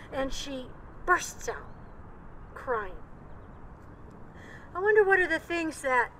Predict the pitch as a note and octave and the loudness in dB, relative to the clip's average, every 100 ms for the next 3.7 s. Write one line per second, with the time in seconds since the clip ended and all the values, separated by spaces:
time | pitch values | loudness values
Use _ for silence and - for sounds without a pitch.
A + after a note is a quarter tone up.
0 | - - - B3+ C4 - - - G3+ F#3 | -16 -16 -10 -6 -6 -6 -10 -10 -10 -12
1 | - - - - - - - - - - | -10 -10 -10 -12 -12 -14 -12 -12 -12 -14
2 | - - - - - - - - - E4+ | -16 -16 -18 -16 -16 -14 -14 -14 -4 2
3 | F4+ E4 D#4 D4+ - - | 8 10 10 8 -4 -10